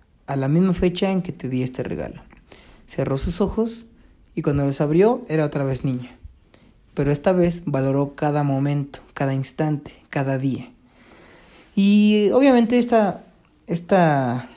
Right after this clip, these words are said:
moraleja, pues, nos... se me hace como de caricatura.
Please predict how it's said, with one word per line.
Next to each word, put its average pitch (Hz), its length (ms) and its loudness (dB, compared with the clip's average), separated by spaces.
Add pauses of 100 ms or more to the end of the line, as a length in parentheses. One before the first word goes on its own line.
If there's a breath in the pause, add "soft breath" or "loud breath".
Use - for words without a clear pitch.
(160 loud breath)
moraleja, 143 540 2
pues, - 400 -6
nos... 117 640 -6 (600 soft breath)
se 156 200 0
me 156 100 4
hace 170 180 2
como 147 220 -2
de 127 100 -4
caricatura. 175 640 -2